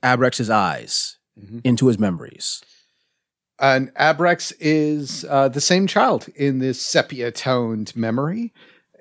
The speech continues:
Speaker 2: And he is currently standing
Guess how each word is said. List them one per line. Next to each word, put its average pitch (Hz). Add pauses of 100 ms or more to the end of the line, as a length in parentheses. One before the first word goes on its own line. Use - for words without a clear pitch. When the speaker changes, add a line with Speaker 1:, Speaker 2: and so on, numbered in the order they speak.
Speaker 2:
And 123
he 127
is 120 (120)
currently 123 (280)
standing 131